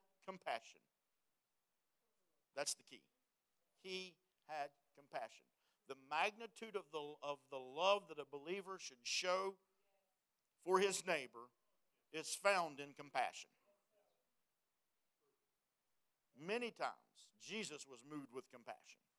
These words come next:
He went to him and bound up his wounds, poured oil and wine. Then he set him as on his own animal and brought him to an inn and took care of him. The next day he took out two denarii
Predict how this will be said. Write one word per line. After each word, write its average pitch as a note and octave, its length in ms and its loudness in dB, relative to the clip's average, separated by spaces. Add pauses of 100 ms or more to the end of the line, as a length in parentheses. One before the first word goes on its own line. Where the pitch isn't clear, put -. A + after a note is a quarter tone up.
(1400)
He E3 100 0
went F#3 200 4
to D#3+ 80 -4
him F#3 220 -2
and D3+ 140 -4
bound E3+ 280 8
up E3 160 4
his C#3 160 -2
wounds, F#3 520 -4 (100)
poured D#3+ 240 2 (120)
oil A3 640 6
and E3 80 -8 (160)
wine. A3+ 540 6 (760)
Then G3 140 0
he F#3+ 120 -2
set F#3+ 300 4
him F3+ 160 -6
as D#3 160 -4
on E3+ 200 0
his D#3 260 -6
own G#3+ 240 6
animal D#3 440 0
and C#3+ 100 -10
brought E3+ 260 12
him F3 220 -4
to D#3 120 -2
an D#3 80 -2
inn E3 200 -6
and C#3+ 120 -12
took - 240 -4
care F3+ 220 4
of C3+ 100 0
him. C3+ 220 -4 (680)
The B2 60 -10
next F3 320 2
day E3 140 6
he D#3+ 60 -2
took E3+ 260 -4
out C#3+ 200 8 (100)
two A3 200 0
denarii D3+ 500 -4